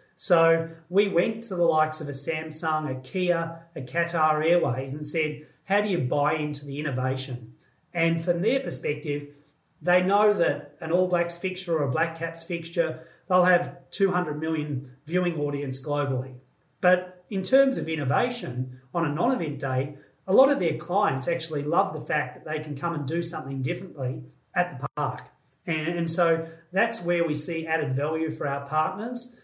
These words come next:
It's not just a, a sign on the fence. It's not just a, a hospitality experience on an event day. Um, we want our businesses, Kia to be then doing business with Samsung, Samsung then doing business with our banking partner.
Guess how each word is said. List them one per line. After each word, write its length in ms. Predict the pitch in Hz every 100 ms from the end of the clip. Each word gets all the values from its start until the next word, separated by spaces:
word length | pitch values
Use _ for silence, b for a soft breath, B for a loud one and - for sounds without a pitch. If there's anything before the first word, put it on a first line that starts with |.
| B
It's 180 | 170 175
not 300 | 180 208 -
just 260 | 185 -
a, 280 | 165 151 156
a 80 | 165
sign 380 | - 175 165 165
on 140 | 156
the 80 | 151
fence. 520 | - 151 151 147 -
It's 160 | 156 -
not 280 | 175 196 -
just 340 | 170 165 -
a, 280 | 160 139 - B B
a 80 | 143
hospitality 680 | 185 - 147 165 165 151
experience 600 | 143 - - 160 160 156
on 120 | 156 143
an 80 |
event 280 | 135 147 165
day. 340 | 160 127 131 170 B B B
Um, 300 | 156 147 170
we 200 | 185 220
want 220 | 190 185
our 140 | 165 151
businesses, 840 | 151 170 180 - 135 123 - -
Kia 300 | - 180 180 165
to 120 | 151
be 160 | 151
then 260 | 151 156 151
doing 240 | 151 147
business 440 | 135 160 160 147 -
with 120 | 135
Samsung, 640 | - 139 131 127 127 117 - B B B
Samsung 640 | - 170 175 - 156 151
then 160 | 151 151
doing 260 | 151 147
business 380 | 135 156 147 139
with 120 | 143
our 120 | 139
banking 460 | 127 139 165 160 139
partner. 460 | 139 135 123 127